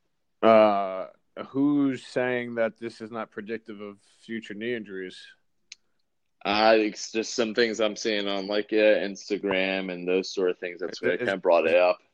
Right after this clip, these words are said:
Speaker 1: is
Speaker 2: Yeah.
Speaker 1: this research or is this, uh, self-proclaimed, uh, know-it-alls on Instagram?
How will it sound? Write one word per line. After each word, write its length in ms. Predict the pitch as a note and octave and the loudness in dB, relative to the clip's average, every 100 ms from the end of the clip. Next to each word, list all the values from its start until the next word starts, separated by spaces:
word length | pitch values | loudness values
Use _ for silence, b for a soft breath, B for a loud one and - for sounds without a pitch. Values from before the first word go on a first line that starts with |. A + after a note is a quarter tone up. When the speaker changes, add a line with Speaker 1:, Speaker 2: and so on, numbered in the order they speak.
| - | -8
Speaker 1:
is 120 | A#2 | -2
Speaker 2:
Yeah. 60 | F2 | -2
Speaker 1:
this 140 | D#2+ | -2
research 540 | A2 _ - F3+ E3+ | -8 _ -2 -2 -2
or 120 | A#2+ A2 | -8 -10
is 140 | G#2+ | -10
this, 320 | A2+ A2 - | -10 -10 -8
uh, 360 | A2 G#2+ G#2 G2 - _ _ _ | -6 -4 -6 -8 -12 _ _ _
self-proclaimed, 1000 | - B2+ A#2 - A#2 - B2 A#2 A2 G#2+ | -4 -2 -2 -8 -14 -10 -8 -8 -10 -8
uh, 160 | G#2+ G#2 | -8 -8
know-it-alls 460 | A#2 A2+ G#2+ G#2 | -8 -8 -8 -10
on 160 | G#2+ G#2 | -14 -18
Instagram? 380 | - F#2+ G2 | -20 -20 -18